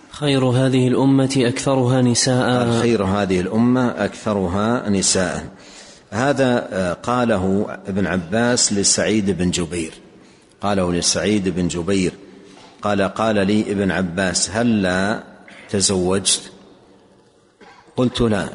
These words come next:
Speaker 2: يعني: "هلا تزوجت؟" قلت: "لا.". قال: "فتزوج." قال: "فتزوج فإن خير هذه الأمة أكثرها نساء". جاء في بعض ال-،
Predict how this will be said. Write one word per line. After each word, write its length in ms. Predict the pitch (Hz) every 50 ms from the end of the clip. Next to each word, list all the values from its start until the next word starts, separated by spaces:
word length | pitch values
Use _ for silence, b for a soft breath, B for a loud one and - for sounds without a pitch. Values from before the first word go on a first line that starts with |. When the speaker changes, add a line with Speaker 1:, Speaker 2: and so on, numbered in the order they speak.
| - -
Speaker 2:
يعني: 260 | 76 80 85 85 78 50 50
"هلا 540 | - 92 98 78 78 107 110 113 110 104 92
تزوجت؟" 680 | - - 95 90 - 90 87 90 92 101 95 - - - - -
قلت: 240 | - 120 113 - -
"لا.". 300 | 110 101 95 92 82 - - - - B B B B B B B B B B B B B B B B _ _ -
قال: 240 | - 135 139 131 120
"فتزوج." 840 | - 123 117 - 117 107 104 113 117 110 101 95 98 95 92 - - - - - - - - - - - - - -
قال: 240 | 104 104 104 98
"فتزوج 840 | 92 107 107 101 - 113 98 101 117 117 120 113 117 131 135 120 - - B B B B B B B B B
فإن 480 | - - 104 104 131 139 131 127 113
خير 340 | 104 - - 123 131 127 120
هذه 520 | 113 107 110 123 127 127 123 117 113 107 104
الأمة 580 | 107 - 135 139 139 135 139 139 139 131 - - - - - -
أكثرها 580 | 127 113 - - - 123 117 104 95 85 90 90
نساء". 460 | 87 85 82 - - 87 71 57 62 65 - - - B B B B B B B B B B B
جاء 320 | - 92 107 131 147 147 131
في 180 | - - 131
بعض 320 | 113 127 131 92 110 113 113 120 120 120 123 - - - - - - - - - - -
ال-، 680 | 113 107 104 101 95 92 90 87 85 82 80 78